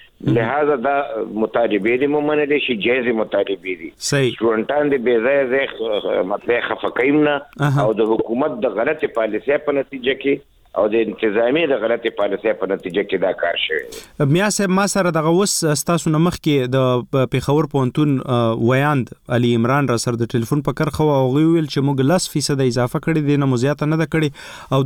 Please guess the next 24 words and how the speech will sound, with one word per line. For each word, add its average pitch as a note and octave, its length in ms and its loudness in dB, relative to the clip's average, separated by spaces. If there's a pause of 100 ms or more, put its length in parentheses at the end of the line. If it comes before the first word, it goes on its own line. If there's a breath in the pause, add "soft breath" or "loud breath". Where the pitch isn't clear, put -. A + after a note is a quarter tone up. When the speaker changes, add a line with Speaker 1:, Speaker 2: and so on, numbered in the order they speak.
Speaker 1:
دوی F3+ 180 2
بل F3 160 0
دا F#3 80 4
وویل، F3+ 340 2
ما F3 80 4
ورته E3+ 160 -2
وویل E3 140 -4
چې - 100 -6
تاسو - 280 -2
په D3 100 2
هاسټل E3+ 320 2
باندې D3 260 0
چاپې C#3+ 320 2
ولې A#2+ 220 4
وهلې A#2+ 400 2
په - 140 -6
پولیسو A#2 360 2
باندې؟ - 640 -2
نو C3+ 160 2
دوی D#3+ 180 4
دا D#3+ 120 2
وویلې E3 300 2 (100)
چې D3+ 540 2
دغه D3+ 200 2